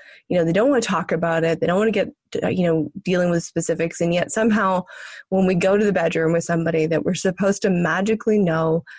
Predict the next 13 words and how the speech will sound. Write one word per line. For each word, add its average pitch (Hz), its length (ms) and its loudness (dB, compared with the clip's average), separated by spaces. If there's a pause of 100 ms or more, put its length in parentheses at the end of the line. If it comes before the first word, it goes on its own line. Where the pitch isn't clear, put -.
(200)
how 190 240 -2
to 185 120 2
do 170 220 -2
it, - 160 -10 (180)
how 185 140 -2
to 208 100 2
turn 202 280 0
them 180 160 2
on, 160 260 0
how 170 220 -2
to 170 320 2
pleasure 170 320 0
them, 156 340 0